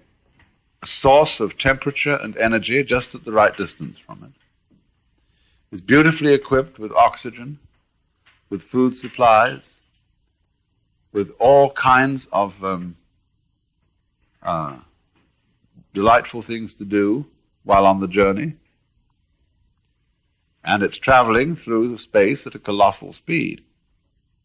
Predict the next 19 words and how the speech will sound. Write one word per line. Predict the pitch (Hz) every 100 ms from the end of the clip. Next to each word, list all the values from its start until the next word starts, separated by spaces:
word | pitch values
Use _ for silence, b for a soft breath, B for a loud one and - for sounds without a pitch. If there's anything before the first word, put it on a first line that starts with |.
| _ _ _ _ _ _ _ _ _ _ _ _ _ _ _ _ _ _ _ _ _ _ _ _
And | -
it's | 90 -
called | 117 110
the | 107
planet | - 110 117 113
Earth. | 131 92 - _ _ _ _ _ _ _ _ _ _ _ _ _ _ _ _ _ _ _ _ _ _ _ _ _ _ _ _ _ _ _ _ _ _ _ _ _ _ _ _ _ _ _ _ _ _ _ _ -
The | 95 104
art | 110 143 120 113
of | 104
exploring | 104 - - 127 117 85 85 123 _ _ _
from | 87 80
the | 80
planet | - 82 73 -
Earth | 64 64 - _ _ _ _ _ _ _ _ _ _ _ _ _ _ _ _ _ _ _ _ _ _ _
depends | - - 160 170 135
not | 143 135
on | 123 110
conquering | 123 123 - 90 85
space | 80 - 110 78 -